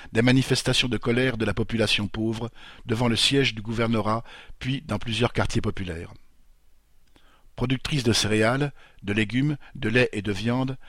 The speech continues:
la région exporte une grande partie de ses tomates et fournit un nombre bien insuffisant d'emplois dans ses usines de fabrication de concentrés et de harissa. Le chômage y dépasse de beaucoup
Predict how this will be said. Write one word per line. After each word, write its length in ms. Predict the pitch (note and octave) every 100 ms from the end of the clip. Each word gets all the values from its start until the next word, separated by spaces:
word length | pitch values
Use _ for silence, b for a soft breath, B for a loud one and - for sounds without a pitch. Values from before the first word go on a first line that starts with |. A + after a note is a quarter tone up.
| B -
la 100 | A2+
région 360 | C3 C3 C#3+ -
exporte 460 | B2 - - C#3+ -
une 100 | G2+
grande 240 | A#2 C3
partie 300 | C3 - C#3+
de 80 | A#2+
ses 160 | -
tomates 420 | - G#2 A#2 - C3+ B B -
et 100 | A2+
fournit 400 | - B2+ C#3+ D3+
un 120 | A#2 A#2
nombre 340 | C3 G#2+ G2+
bien 220 | G2 C3
insuffisant 500 | C#3 - - A#2 A#2+
d'emplois 480 | A2+ A2 A#2+ A#2 B2 B B -
dans 80 |
ses 240 | G#2+ A#2 A#2+
usines 220 | B2+ C#3+
de 40 |
fabrication 640 | A#2 A#2 A2+ A2 A#2 - A#2+
de 80 |
concentrés 640 | G2 A2 - G2+ - G#2+ A2 B B
et 120 | G2+
de 120 | G#2 G#2+
harissa. 540 | G2+ G2 - F2+ D#2 - - - - B B B B
Le 140 | A2+ A2
chômage 580 | - B2 C3 D3 D3 -
y 100 | A#2+
dépasse 380 | A#2+ - C3 G#2+
de 80 | A2
beaucoup 420 | A#2+ A#2+ C3